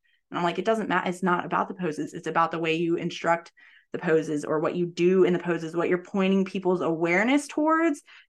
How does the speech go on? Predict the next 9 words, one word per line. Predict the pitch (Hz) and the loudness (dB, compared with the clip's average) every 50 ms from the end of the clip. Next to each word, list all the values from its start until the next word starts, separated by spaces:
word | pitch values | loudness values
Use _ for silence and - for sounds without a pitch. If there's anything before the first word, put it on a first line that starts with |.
| - | -8
to | - 190 | -8 -6
facilitate | - - 190 190 - 208 208 208 208 - 214 208 180 | -4 -4 -4 -2 0 2 2 2 2 2 0 0 2
that | 196 190 175 - | 2 2 0 0
embodied | 165 180 175 170 170 180 180 180 175 | 0 2 4 4 4 4 2 0 -2
experience | 165 - - - - 175 175 190 214 233 262 262 262 262 262 - - - _ _ _ - - _ _ _ _ | -4 -6 -10 -8 -4 -2 -2 0 0 2 2 2 2 0 -2 -6 -12 -20 _ _ _ -20 -20 _ _ _ _
of | - 170 180 190 190 190 | 2 4 4 6 4 4
whatever | 185 180 180 175 180 180 175 180 170 160 156 160 - _ _ _ _ _ _ _ _ _ _ _ _ _ _ _ | 4 4 6 6 6 6 4 4 2 2 2 0 -4 _ _ _ _ _ _ _ _ _ _ _ _ _ _ _
you're | - - 170 | -4 0 2
after | 202 240 214 - - - - - | 2 2 0 -4 -10 -16 -18 -18